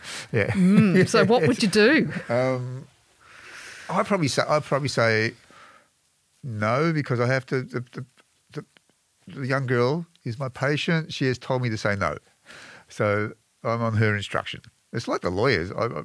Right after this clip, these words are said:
Speaker 1: even though if they know the criminal's wrong, I'm acting on the criminal's instructions.
Speaker 2: Yeah.
Speaker 1: <laughs> But, I mean, in this case, the criminal's not wrong.
Speaker 2: Yeah.
Speaker 1: <laughs> The young patient's not wrong.
Speaker 2: So that's the, I,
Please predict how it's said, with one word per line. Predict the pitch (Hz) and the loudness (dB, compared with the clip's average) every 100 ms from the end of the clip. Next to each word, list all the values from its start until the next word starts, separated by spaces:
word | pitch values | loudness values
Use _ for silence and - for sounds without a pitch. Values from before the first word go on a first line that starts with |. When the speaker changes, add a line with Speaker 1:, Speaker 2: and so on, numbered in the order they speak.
| - | -6
Speaker 1:
even | 131 101 | -6 -4
though | |
if | 87 | -6
they | 92 | -6
know | 90 87 | -6 -6
the | 92 | -8
criminal's | 98 82 78 | -10 -10 -8
wrong, | 98 101 87 - | -4 -4 -4 -6
I'm | 135 113 139 | -8 -4 -2
acting | 160 127 104 | -2 0 0
on | 98 | 0
the | |
criminal's | 90 110 92 80 | -2 -2 -2 -4
instructions. | 80 - 143 - - 180 - | -6 -2 -2 -2 -8 -14 -6
Speaker 2:
Yeah. | 185 165 175 - | -2 4 6 4
Speaker 1:
<laughs> | 185 | 2
But, | 135 131 | 0 0
I | 139 | 2
mean, | |
in | 160 | 2
this | 180 170 | 4 4
case, | 147 131 | 4 2
the | |
criminal's | - 110 101 | 0 -2 -2
not | 92 - | -4 -4
wrong. | 73 127 | -6 -4
Speaker 2:
Yeah. | 165 - - | 0 0 -2
Speaker 1:
<laughs> | - | -4
The | 143 123 | 2 4
young | 104 | 4
patient's | 98 113 107 85 | 2 -2 -4 -4
not | 107 | -4
wrong. | 82 85 90 - | -4 -6 -4 0
Speaker 2:
So | 262 208 | 4 6
that's | 127 226 139 | 6 6 4
the, | 202 185 - | 4 2 2
I, | 202 | 2